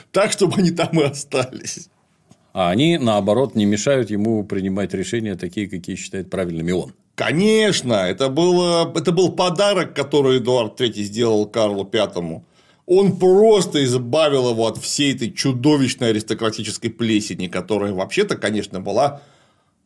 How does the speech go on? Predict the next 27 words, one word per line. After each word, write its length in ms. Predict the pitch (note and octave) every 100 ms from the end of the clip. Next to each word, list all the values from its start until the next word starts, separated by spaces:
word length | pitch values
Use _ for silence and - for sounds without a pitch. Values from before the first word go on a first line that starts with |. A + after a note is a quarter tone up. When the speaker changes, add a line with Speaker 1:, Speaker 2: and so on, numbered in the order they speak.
| _ _ _
Speaker 1:
ну, 160 | D#3+ F3+
невероятно 840 | F#3 F3+ F3 F3 E3 D3 C#3 A#2+
прошарена 580 | - A#2 B2+ A#2+ A2 G#2+
в 40 |
военном 460 | G#2 A#2+ A2+ A2 A2
деле. 260 | E3 E3 G#2
Это 120 | F#2+
ж 40 |
всё, 300 | - - F#3 F#3+
всё 420 | - - F#3 F3
это 180 | C#3+ A#2
профессиональные 880 | - A2+ A2+ G#2 B2+ C3 A#2 G#2+ G#2
военные, 600 | G#2 B2 G3 E3+ B2 G#2+
но 300 | A#2+ C#3+ C3
они 200 | A#2+ A#2+
все 300 | - D#3+ C#3
имеют 340 | A#2+ B2+ A#2+
свои 260 | - A2+ G#2
интересы, 460 | G2 A2 D#3 - G#2+
и 40 |
каждый 500 | - F3 F#3 D3+ B2
едет 280 | G#3+ A2+ -
в 80 | -
свою 260 | D2+ G2+
сторону, 480 | F#2+ - F#2+ F2+ F#2
в 80 | G2+
разную. 640 | G2 G#2+ G2+ F2+ E2+ E2